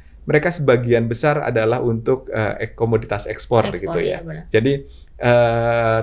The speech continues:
Speaker 1: tentu, em, kalau melihat hal ini sangat disayangkan kalau tiba-tiba saja keraton masuk menjadi golongan satu narkotika misalkan,
Speaker 2: Iya.
Speaker 1: karena dari situ kita akan, em, kita akan kehilangan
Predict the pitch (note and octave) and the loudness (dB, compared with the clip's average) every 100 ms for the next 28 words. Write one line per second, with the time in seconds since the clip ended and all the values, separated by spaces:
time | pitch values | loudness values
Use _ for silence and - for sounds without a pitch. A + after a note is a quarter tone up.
0 | A#2+ B2+ F3 E3+ D3+ C3+ A#2+ - B2 A#2 | 0 0 4 4 4 0 -2 0 2 2
1 | A2+ A2 A#2+ - - B2 A#2+ B2+ A#2+ A#2+ | 0 -4 -6 -14 -4 -2 0 0 0 0
2 | - A#2+ A2+ C3+ F3 A2 A2+ D3 - - | -2 0 2 2 0 -2 -4 -6 -12 -20
3 | - - - B2+ B2 A#2+ A#2 A2+ A2+ B2 | -20 -12 -4 -2 0 -2 0 2 2 0
4 | C#3+ C3 B2+ B2+ A#2 A2+ A2 G#2 A#2 D3+ | 0 0 -2 0 0 0 0 0 2 2
5 | C3 A#2 A2 D3 C3+ A#2 C3+ B2+ A2+ A#2 | 2 0 0 0 0 0 -2 2 2 2
6 | A#2 G#2+ G#2 G#2+ A2+ A2 A#2 A2+ G#2+ F#2 | 0 0 -2 -2 -4 -2 0 0 0 -2
7 | G2+ C3+ E3+ B2 A#2+ A2 G2 G2 G2 G#2+ | -4 -2 0 0 -2 -4 -2 -4 -4 -2
8 | C3+ D3+ - - - C3 C3 C3+ D3 G3 | -2 -4 -8 -20 0 2 4 0 4 4
9 | F3+ E3+ F3+ C3+ C3+ B2+ B2 B2 B2 A#2+ | 4 2 -2 -2 -2 -2 -2 -4 -4 -4
10 | A#2 A2+ A2+ A#2 A2+ - - - - - | -2 -2 -4 -6 -10 -16 -20 -20 -20 -14
11 | - C3 B2 B2+ B2+ C3 A#2 A#2 E3 A#2+ | -4 0 2 2 0 -2 0 2 2 0